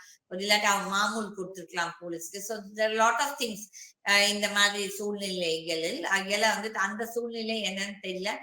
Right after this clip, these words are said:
அதனால இண்டிவிஜுவலுக்கு நம்ம யாருக்குமே கொடுக்க முடியாது அப்படின்னு எல்லாருமே சட்டம் கையில எடுத்துக்கிட்டாங்கன்னா அப்ப எதுக்கு ஒரு சட்டம், எதுக்கு ஒரு law, order, ஒரு நாடு, ஒரு இது, அது, அது வந்து,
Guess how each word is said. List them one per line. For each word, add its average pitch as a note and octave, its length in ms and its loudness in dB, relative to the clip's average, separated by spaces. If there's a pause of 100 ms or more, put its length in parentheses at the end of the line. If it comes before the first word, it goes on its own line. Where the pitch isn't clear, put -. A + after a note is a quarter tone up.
(300)
அதனால B3 500 8
இண்டிவிஜுவலுக்கு C#4+ 840 -2
நம்ம A3+ 180 -2
யாருக்குமே G#3 520 4
கொடுக்க A#3+ 280 -4
முடியாது G3 420 2
அப்படின்னு A3 320 2
எல்லாருமே A#3+ 380 0
சட்டம் A3+ 500 0
கையில - 20 6
எடுத்துக்கிட்டாங்கன்னா G#3 580 0
அப்ப G#3+ 220 -4
எதுக்கு G#3+ 340 -4
ஒரு G3+ 100 -4
சட்டம், G#3 480 -8
எதுக்கு G3+ 340 -10
ஒரு F#3+ 140 -10
law, F#3+ 540 2
order, G3 220 0 (320)
ஒரு F#3+ 200 -6
நாடு, G3+ 500 6
ஒரு F#3+ 200 -2
இது, F#3+ 180 -2
அது, A3+ 360 -2
அது A3+ 240 2
வந்து, A#3 400 -2